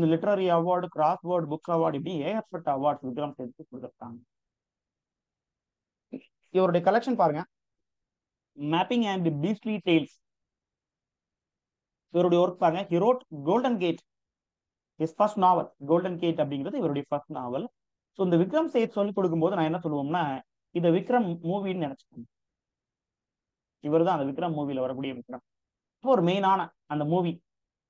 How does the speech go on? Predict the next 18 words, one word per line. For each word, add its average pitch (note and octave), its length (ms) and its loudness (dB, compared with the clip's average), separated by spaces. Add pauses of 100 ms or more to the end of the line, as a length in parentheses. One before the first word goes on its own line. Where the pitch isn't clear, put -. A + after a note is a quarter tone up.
ஏகப்பட்ட F3 420 2
awards D#3 340 2
வாங்கிச்சு C#3 360 -8
பாத்தீங்களா? C3 380 -8 (1300)
இங்கே F3+ 220 2
நிறைய C#3+ 260 0
அவார்டு. A#2+ 280 -4 (540)
கூடவே A3 280 2 (600)
விக்ரம், G#3 320 -2 (840)
it's D#3 80 -4
a E3 80 4
golden F3+ 320 4
movie, D3 280 0 (640)
ஓகேங்களா? C#3 380 -4 (220)
It's E3 160 -4
a E3 60 2
golden F3+ 320 0
gate, D3 260 -2